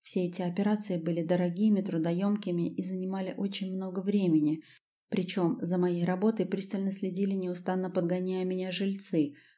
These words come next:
уже втиснувшиеся в купальники и потому нетерпеливые. Подлые микроорганизмы пожирали мою жизнь. Иногда я посреди ночи прибегал в бассейн, чтобы посмотреть, что им удалось уже натворить за это время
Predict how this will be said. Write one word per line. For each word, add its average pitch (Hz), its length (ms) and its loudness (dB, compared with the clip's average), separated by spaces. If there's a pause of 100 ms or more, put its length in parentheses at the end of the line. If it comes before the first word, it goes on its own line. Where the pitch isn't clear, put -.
уже 170 260 0
втиснувшиеся 175 880 -2
в - 80 -14
купальники 190 640 2
и 185 200 -4
потому 175 560 -2
нетерпеливые. 175 960 -4 (540)
Подлые 185 460 4
микроорганизмы 180 960 2
пожирали 180 500 0
мою 175 300 -2
жизнь. 160 440 -2 (320)
Иногда 185 320 2
я 190 140 2
посреди 196 440 0
ночи 175 380 4
прибегал 175 540 0
в - 20 -6
бассейн, 208 440 0
чтобы 170 320 -4
посмотреть, 180 520 -2
что - 260 -2
им 220 160 4
удалось 196 460 0
уже 180 300 0
натворить 180 540 0
за 175 80 -2
это 160 220 0
время 196 460 2